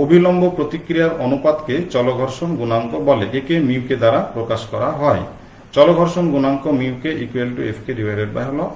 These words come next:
আর। স্থিতি ঘর্ষণ গুণাঙ্ক। পরস্পরের সংস্পর্শে থাকা দুইটি বস্তুর সীমাস্থ ঘর্ষণ অবিলম্ব প্রতিক্রিয়ার অনুপাতকে স্থিতি ঘর্ষণ গুণাঙ্ক বলে। একে মিউ এস দ্বারা প্রকাশ করা হয়। তার স্থির ঘর্ষণ গুণাঙ্ক মিউ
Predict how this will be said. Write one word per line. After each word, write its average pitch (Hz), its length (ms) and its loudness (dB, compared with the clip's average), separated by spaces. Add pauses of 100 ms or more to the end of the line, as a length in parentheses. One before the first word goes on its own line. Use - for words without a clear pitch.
(140)
আর। - 100 2 (920)
স্থিতি 196 300 0
ঘর্ষণ 170 300 0
গুণাঙ্ক। 104 260 -2 (140)
পরস্পরের 170 520 2
সংস্পর্শে 151 520 -2 (120)
থাকা 131 200 0 (100)
দুইটি 135 220 -2 (100)
বস্তুর 127 360 -4
সীমাস্থ 147 340 0 (160)
ঘর্ষণ 139 300 -4 (120)
অবিলম্ব 151 360 0 (140)
প্রতিক্রিয়ার 143 640 -4
অনুপাতকে 143 580 0 (480)
স্থিতি 139 260 -4 (100)
ঘর্ষণ 120 320 -2 (180)
গুণাঙ্ক 113 300 -4 (160)
বলে। 110 140 4 (100)
একে 131 180 -2 (160)
মিউ 117 220 -2
এস 110 160 -2
দ্বারা 113 180 2 (100)
প্রকাশ 113 260 -4 (100)
করা 113 240 2
হয়। 127 220 4
তার 101 120 -2 (160)
স্থির 170 180 -2 (100)
ঘর্ষণ 143 360 -2
গুণাঙ্ক 123 320 0 (140)
মিউ 120 120 0